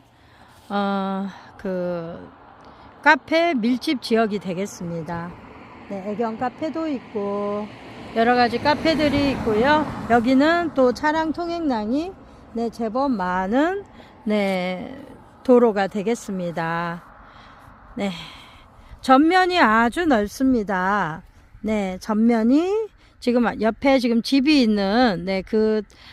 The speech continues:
어, 끝부분부터 이렇게 전면이 아주 넓어요. 네, 저 끝에 무슨 편마를 빨갛게 해놓은 곳까지,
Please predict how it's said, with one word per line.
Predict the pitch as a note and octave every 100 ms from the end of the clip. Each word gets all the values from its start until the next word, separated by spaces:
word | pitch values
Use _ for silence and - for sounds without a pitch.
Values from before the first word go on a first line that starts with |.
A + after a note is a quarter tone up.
| - -
어, | - F#3+ F#3+ F#3 F#3 G#3 -
끝부분부터 | F4+ - F#4 E4+ D#4+ C#4+ G#3 - G3 E3+ E3+ A3 F3+ D3+ - - - - -
이렇게 | F3+ F#3 - F3+ F3 A3 C4
전면이 | - F3+ G#3 A#3+ B3+
아주 | C4+ D#4 E4+ F4 E4
넓어요. | B3 F3+ F3+ G3+ F#3 F3+ A3+ D#4+ G4+ - - - - - - -
네, | - G3+ A3+ A#3+ B3
저 | - G3 G#3+ -
끝에 | D4+ - C4 G#3+ G#3+ A#3+
무슨 | G#3+ F#3+ - G3+ G3 G#3 - -
편마를 | - F4 F4 E4+ C4+ B3
빨갛게 | B3+ B3+ B3+ A#3+ - G#3+
해놓은 | A3+ C4 G#3+ G3 C4 B3+
곳까지, | A3 F#3+ A#3+ G3 E3+ C#4+ D4 F3